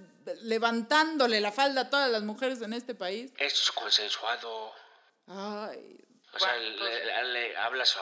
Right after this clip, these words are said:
Speaker 2: con, con la damita.
Speaker 1: Ella sí quiere.
Speaker 2: No solo quiere, participa.
Speaker 1: Ah, ok.
Speaker 2: Y también aplica
Speaker 3: Ok.
Speaker 2: la desnudación recíproca.
Speaker 1: Ah, no, no, no. Si ella quiere, que haga lo que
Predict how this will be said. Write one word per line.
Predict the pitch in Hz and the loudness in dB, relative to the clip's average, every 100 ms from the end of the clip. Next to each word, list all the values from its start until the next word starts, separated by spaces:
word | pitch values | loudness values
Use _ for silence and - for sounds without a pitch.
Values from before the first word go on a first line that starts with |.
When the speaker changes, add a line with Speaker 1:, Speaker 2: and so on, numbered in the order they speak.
| - | -6
Speaker 2:
con, | 98 92 - | -10 -10 -14
con | - 95 92 | -14 -12 -12
la | 90 - | -10 -10
damita. | - 117 123 - 131 - - | -8 -8 -6 -4 -4 -4 -4
Speaker 1:
Ella | 220 226 233 | 2 4 4
sí | 262 220 | 4 0
quiere. | 277 226 - - - - - | 0 0 -4 -20 -20 -20 -4
Speaker 2:
No | 123 | -2
solo | 135 151 139 | 0 0 -2
quiere, | - 147 131 | -2 -4 -4
participa. | 98 - - 160 - 165 165 - - | -6 0 0 0 2 2 0 -6 -8
Speaker 1:
Ah, | 175 180 160 | -2 -2 -2
ok. | - | -2
Speaker 2:
Y | |
también | 127 104 117 113 | -2 -2 -2 -2
aplica | 110 110 110 107 | -2 -4 -2 0
Speaker 3:
Ok. | 104 | 0
Speaker 2:
la | 95 | -4
desnudación | 90 92 90 87 - 113 - - - - - _ - | -4 -6 -2 -2 0 -4 -8 -18 -20 -20 -20 _ -4
recíproca. | 107 - 135 - 101 - - - - - | 2 2 0 -8 -10 -12 -14 -16 -20 -8
Speaker 1:
Ah, | 156 180 180 | -4 -2 -4
no, | 165 143 | -6 -10
no, | 139 | -10
no. | - _ | -18 _
Si | - 226 247 | -6 4 6
ella | 359 349 311 | 8 6 6
quiere, | - 359 403 427 - - | 4 4 4 0 -2 0
que | |
haga | 226 233 254 - - | 2 4 2 0 -10
lo | 147 147 147 | -8 -8 -10
que | 139 | -18